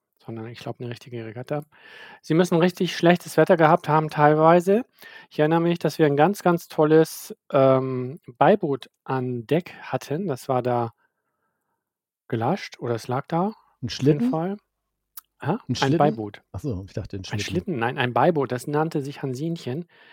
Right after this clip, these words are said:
Speaker 1: Es war perfekt für Hansine. Es war, äh, knapp über zwei Meter lang und es, äh, war, hatte einen ganz tollen alten oder traditionellen Ruderboot,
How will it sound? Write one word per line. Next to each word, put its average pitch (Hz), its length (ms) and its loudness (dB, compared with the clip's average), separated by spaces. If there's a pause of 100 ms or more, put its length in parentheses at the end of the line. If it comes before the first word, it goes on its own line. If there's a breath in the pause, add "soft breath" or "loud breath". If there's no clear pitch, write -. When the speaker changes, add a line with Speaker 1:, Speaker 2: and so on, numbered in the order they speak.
(320 loud breath)
Speaker 1:
Es - 220 -8
war 143 160 4
perfekt - 580 -6
für 147 220 -4
Hansine. 131 580 -4
Es - 180 -8
war, 131 380 2 (1200 soft breath)
äh, 131 560 4
knapp 147 320 0
über 143 200 0
zwei 139 200 0
Meter 147 280 0
lang 156 360 4
und 143 200 -4
es, - 220 -12
äh, 139 200 2
war, 139 220 2
hatte 156 160 -2
einen 139 140 0
ganz 160 260 -2
tollen 143 640 0
alten 135 680 -4
oder 127 480 -6
traditionellen 135 840 -6
Ruderboot, 151 520 0